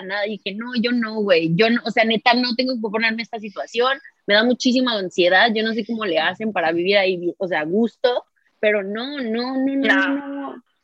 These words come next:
Speaker 1: no sé, no, es como,
Speaker 2: Ajá.
Speaker 1: como, o sea, no. Y antes no era así, ¿sabes? O sea, yo me acuerdo cuando,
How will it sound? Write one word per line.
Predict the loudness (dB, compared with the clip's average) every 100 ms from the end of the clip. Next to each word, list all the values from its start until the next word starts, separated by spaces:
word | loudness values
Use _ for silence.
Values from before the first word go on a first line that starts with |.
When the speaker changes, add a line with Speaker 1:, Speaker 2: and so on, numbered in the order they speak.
| _ _ _ -6
Speaker 1:
no | 0 0
sé, | 0 2
no, | 2 2 -2
es | -2 2
como, | 4
Speaker 2:
Ajá. | 6
Speaker 1:
como, | 4 4 0
o | 2
sea, | 2
no. | 0 -2 -6 -10 _ _ _ _ _ _ _ -20 -12 2
Y | 2
antes | 6 6
no | 6
era | 4 2
así, | 4 6
¿sabes? | 6 4 4
O |
sea, | 2
yo | 4
me | 2
acuerdo | 2 0 0
cuando, | 0 -2